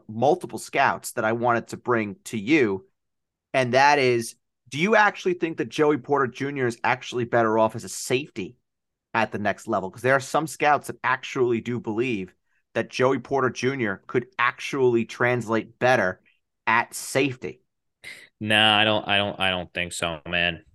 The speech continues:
Speaker 2: No.
Speaker 1: I, I got, I got the same vibe. I was just kinda like, "Eh, I, I don't think so."
Speaker 2: I don't
Speaker 1: Like, I
Speaker 2: like it.
Speaker 1: see it. I see it with how physical he is and how good he can be against the run.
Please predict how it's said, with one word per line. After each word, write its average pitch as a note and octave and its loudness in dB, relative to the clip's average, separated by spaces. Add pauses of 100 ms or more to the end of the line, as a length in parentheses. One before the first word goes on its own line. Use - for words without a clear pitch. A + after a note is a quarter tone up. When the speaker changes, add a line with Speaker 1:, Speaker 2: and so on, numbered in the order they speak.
(1400)
Speaker 2:
No. E2+ -2 (280)
Speaker 1:
I, D#3+ 2
I E3 8
got, F#3+ 6
I D#3+ 6
got F#3 2
the - -10
same D3+ 0
vibe. C#3 4
I B2+ 2
was B2+ -2
just B2+ -18
kinda C#3 -4
like, B2+ -4
"Eh, D3 -4 (320)
I, C3 4
I C3+ 4
don't C3+ 4 (120)
think D3 0
so." D#3+ 4
Speaker 2:
I D3 10
don't C3 8
Speaker 1:
Like, A2+ 6
I - 6
Speaker 2:
like F#2+ 2
it. G2 2
Speaker 1:
see D3 2
it. - -2 (380)
I C#3 4
see D#3+ 6
it F3+ 6
with C3+ -6
how C3+ 2
physical D3 -4
he C3 0
is C3+ 4
and A2 -4
how B2+ 0
good C3 -2
he C3 -10
can C3 -2
be C3 -4
against B2 -2
the A#2+ -4
run. A#2 0